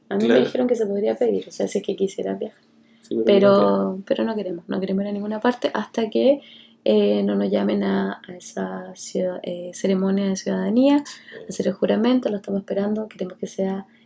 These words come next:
Speaker 1: en Australia Day.
Speaker 2: Sí,
Speaker 1: Ojalá,
Speaker 2: ojalá.
Speaker 1: eh, va a ser, eh, muy especial y muy bonito además porque, eh, va a estar mi mamá acá.
Speaker 2: Sí,
Speaker 1: Así que,
Speaker 2: sería bacán.
Speaker 1: así que va a ser muy,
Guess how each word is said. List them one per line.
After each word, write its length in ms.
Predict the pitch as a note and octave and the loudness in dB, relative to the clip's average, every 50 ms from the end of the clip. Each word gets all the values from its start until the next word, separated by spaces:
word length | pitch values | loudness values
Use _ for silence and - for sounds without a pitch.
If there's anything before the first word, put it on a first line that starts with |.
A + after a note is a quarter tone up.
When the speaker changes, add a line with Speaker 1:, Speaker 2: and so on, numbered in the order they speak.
| _ _ - | _ _ -4
Speaker 1:
en 100 | F#3+ F#3 | -2 -2
Australia 440 | F#3+ - - - G#3 G#3 G#3 G#3 | -2 -4 0 2 4 4 4 4
Day. 380 | G3 G3 A3 A3 A#3+ C4 C#4 C#4 - _ - | 6 6 8 8 8 6 4 2 -6 _ -14
Speaker 2:
Sí, 400 | - - - - G3 G3 G#3 G#3+ | -12 -10 -8 -6 -6 -2 0 0
Speaker 1:
Ojalá, 540 | A3 A3+ A3+ G#3+ G3 G#3 G#3+ A3+ B3 C4 C4 | 0 2 2 4 6 8 8 8 8 8 6
Speaker 2:
ojalá. 320 | - - - - G#3 - - - | 2 -4 -6 -6 -6 -4 0 4
Speaker 1:
eh, 200 | - - G#3 G#3 | 4 6 6 6
va 80 | G3 G3 | 4 0
a 40 | G3 | -2
ser, 260 | - - - - G3 G3+ G3+ - - | -2 -2 -2 -2 -2 -2 -4 -4 -4
eh, 180 | - G3+ G3+ F#3+ | -2 -2 0 0
muy 220 | F#3+ G3 G3+ G3+ | 0 -2 -2 -4
especial 340 | G3+ - G#3 G3 G#3+ G#3+ G#3 | -4 -4 -2 0 0 0 2
y 40 | G3+ | 2
muy 120 | G#3 G#3 | 0 0
bonito 340 | G3+ G3 G3 G3 G#3 G#3 - G#3 | 0 0 0 0 0 -2 -4 -4
además 220 | G3+ G3+ G#3+ G#3+ | -2 -4 -4 -2
porque, 460 | - - - - G#3 G#3 G#3+ - - - _ _ _ _ _ _ _ _ | -4 -4 -2 0 0 0 0 0 -4 -8 _ _ _ _ _ _ _ _
eh, 340 | - G3 F#3+ F#3+ F#3+ F#3+ F#3+ F#3 | -4 -2 0 0 0 -2 -2 -4
va 40 | |
a 20 | F#3 | -8
estar 180 | - - - F#3+ | -8 -8 -4 -2
mi 100 | G3 G3 | 0 0
mamá 400 | F#3+ F#3 F3+ F#3+ G3 G3 G3 F#3+ | 0 -2 -2 -2 -2 -2 -2 -4
acá. 380 | F#3 - G3 F#3+ F#3+ F#3+ G3 _ _ _ | -6 -10 -12 -12 -12 -12 -14 _ _ _
Speaker 2:
Sí, 240 | - - - - A2 | -14 -8 -4 -4 -2
Speaker 1:
Así 280 | G#2 G2+ G2 F#2+ F#2 - | 0 0 0 0 0 2
que, 100 | G2 - | 2 2
Speaker 2:
sería 280 | F#3+ F#3+ - F#2+ - - | 2 2 2 2 0 -2
bacán. 200 | - - F#3 F3+ F3+ - _ _ - | -4 -8 -10 -10 -10 -16 _ _ -10
Speaker 1:
así 200 | F#3+ G3 - G3 | -10 -8 -6 -4
que 100 | - G3 F#3+ | -2 -2 -2
va 60 | F#3 | -2
a 40 | F#3 | -4
ser 200 | - - F#3+ G3 | -4 -4 -2 0
muy, 440 | G3 G3 G3 G3 G3 G3 G3 G3 | 0 0 0 0 0 0 -2 -2